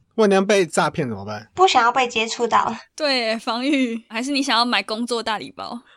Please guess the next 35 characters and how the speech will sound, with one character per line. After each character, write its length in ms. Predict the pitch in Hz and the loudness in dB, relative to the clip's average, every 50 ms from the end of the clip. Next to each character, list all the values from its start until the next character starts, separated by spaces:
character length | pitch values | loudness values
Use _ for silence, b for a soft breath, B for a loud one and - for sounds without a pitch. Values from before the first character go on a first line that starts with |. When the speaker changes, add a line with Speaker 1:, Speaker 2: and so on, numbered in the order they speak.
| b - | b -2
Speaker 1:
买 160 | 165 151 156 | 0 4 6
了 100 | 165 208 | 8 8
后 140 | 240 214 185 | 8 8 6
有 80 | 185 | 4
很 180 | 170 202 151 139 | 4 4 2 2
多 140 | 151 156 160 | 2 2 4
工 200 | 165 147 147 156 | 4 2 0 0
作， 220 | 151 - 156 131 | -2 0 0 0
还 100 | 127 127 | 0 -2
是 120 | 135 139 135 | -4 -6 -6
怎 160 | 131 113 107 | -6 -6 -6
样？ 180 | 110 110 113 | -6 -6 -6
Speaker 3:
<laughs> 720 | - - - - - - - 453 466 508 - - 539 466 - | -6 -8 -10 -10 -10 -2 0 0 0 0 -4 -8 -12 -8 -4
你 60 | 359 | -2
有 60 | 453 523 539 | 0 2 2
很 100 | 440 302 | 2 0
多 100 | 277 392 508 | 0 -2 -2
工 180 | - 381 392 392 | 0 -2 -2 0
作 140 | 415 370 | -2 -2
可 100 | 370 339 | 0 0
以 40 | 311 | -2
选 200 | 302 - 262 240 | -2 -2 -6 -6
择， 100 | - 240 247 | -6 -6 -4
那 100 | 330 330 | -2 -2
也 80 | 277 | -2
不 100 | 262 226 | -4 -6
错 240 | 220 - 285 262 240 | -10 -6 -2 0 0
啊。 160 | 226 226 240 240 | 0 0 -2 -2
Speaker 2:
有 140 | 285 277 269 269 | -4 -4 -4 -4
接 180 | - 349 381 | 0 0 0
不 100 | 381 392 | 4 4
完 160 | 381 - 254 | 4 4 2
的 60 | 247 240 | 0 -4
工 240 | 240 240 240 247 | -4 -4 -4 -4
作。 340 | 240 247 233 220 214 - 254 | -8 -6 -6 -6 -6 -8 -12